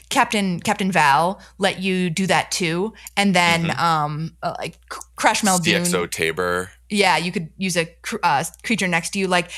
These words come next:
Speaker 1: there were just so many Star Alliance cards that let you use other cards. So, like, it basically, its main house abilities was what you would think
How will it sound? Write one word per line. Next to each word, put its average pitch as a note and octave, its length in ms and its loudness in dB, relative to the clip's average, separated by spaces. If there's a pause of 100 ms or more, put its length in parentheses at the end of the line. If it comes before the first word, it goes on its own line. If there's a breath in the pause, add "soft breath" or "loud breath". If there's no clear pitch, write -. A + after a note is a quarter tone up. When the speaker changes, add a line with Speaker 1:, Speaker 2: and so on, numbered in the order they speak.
(120 loud breath)
Speaker 1:
there G#3 80 -2
were G#3+ 80 -2
just - 260 -4
so B3+ 480 0
many A#3 340 -2
Star G#3+ 220 -2
Alliance F#3+ 300 -2
cards F#3 220 -2
that F#3+ 100 -4
let F3 140 -2
you G3 60 -4
use E3+ 240 -4
other C4 160 -2
cards. F4+ 340 -2
So, B3+ 140 -2
like, A3+ 260 0 (160 loud breath)
it F#3+ 160 -4
basically, G#3 480 -2
its - 460 -6 (100)
main A3 240 0
house B3 260 0
abilities G#3+ 640 -2 (220 loud breath)
was G3+ 160 -2
what G#3 100 -2
you G#3 100 -2
would E3+ 120 -6
think - 540 -6